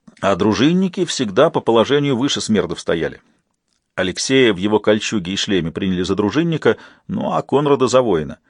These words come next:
Выпили за упокой, поели, потом селяне затянули грустные песни, многие женщины плакали навзрыд, ведь погибших хорошо знали, всю жизнь соседствовали. Рыцарей определили на постой, немца в одну избу, Алексея в другую.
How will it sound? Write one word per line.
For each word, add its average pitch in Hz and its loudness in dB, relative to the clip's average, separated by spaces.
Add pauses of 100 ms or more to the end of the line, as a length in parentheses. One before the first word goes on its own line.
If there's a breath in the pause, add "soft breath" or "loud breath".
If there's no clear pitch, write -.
(1300 soft breath)
Выпили 170 4
за 143 4
упокой, 143 4
поели, 147 2 (560 soft breath)
потом 135 -2
селяне 113 4
затянули 104 0
грустные 95 -4
песни, 135 0 (480 soft breath)
многие 107 2
женщины 107 0
плакали 131 0
навзрыд, 110 -2 (680 soft breath)
ведь 123 -8
погибших 170 0
хорошо 131 2
знали, 151 0
всю 120 -4
жизнь 127 -2
соседствовали. 101 -6 (1080)
Рыцарей 147 2 (100)
определили 113 0
на 113 2
постой, 82 -4
немца 90 -4
в 87 0
одну 123 -2
избу, 123 -6
Алексея 87 -2
в 76 -6
другую. 123 0